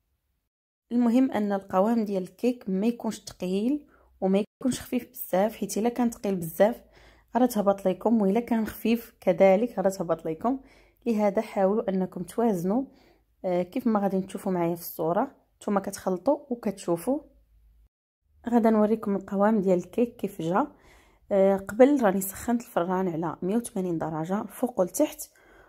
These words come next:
وخديت لاطه ديال الفرن دهنتها بشويه ديال الزبده والطحين، اولا تفرشوا ليها ورق الزبده اللي بغيتو. كيف ما كتشوفوا معايا القوام ديال الخليط كيكون ماشي ثقيل وما كيكونش خفيف.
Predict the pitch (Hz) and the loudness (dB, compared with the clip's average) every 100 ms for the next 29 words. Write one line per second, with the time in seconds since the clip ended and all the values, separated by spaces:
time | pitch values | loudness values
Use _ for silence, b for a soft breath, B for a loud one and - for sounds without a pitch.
0 | b b _ - 269 - 233 226 208 196 | b b _ -2 0 2 -2 2 0 4
1 | 185 175 170 170 254 277 202 196 190 185 | 2 2 0 0 2 4 2 0 -4 -6
2 | - 220 202 180 170 180 170 190 233 - | -4 -4 0 -2 -4 -8 -2 -2 -2 -12
3 | - - 196 208 285 - _ _ _ _ | -16 -8 -2 0 0 -4 _ _ _ _
4 | _ _ - 320 254 - 208 - 190 180 | _ _ 0 4 4 2 -4 -4 -4 0
5 | 175 196 190 185 165 160 165 190 247 285 | 6 4 4 -4 -8 -8 -2 0 0 0
6 | 190 196 226 185 180 175 269 - b b | -2 0 0 0 -4 0 0 -2 b b
7 | b b b b - 240 220 202 190 - | b b b b -6 -4 -4 -4 -6 -8
8 | - 175 156 160 - 165 196 196 170 - | -8 -4 -4 -4 -2 -2 0 0 -4 -6
9 | - 165 208 214 - 190 175 185 226 - | -8 -6 -6 -8 -14 -10 -6 -2 -2 -4
10 | 202 - 180 165 196 254 - _ - 196 | -8 -8 -2 0 0 -2 -10 _ -2 0
11 | 190 190 - 233 214 - - 180 233 - | 0 -2 -8 -6 -6 -10 -8 -4 -4 -6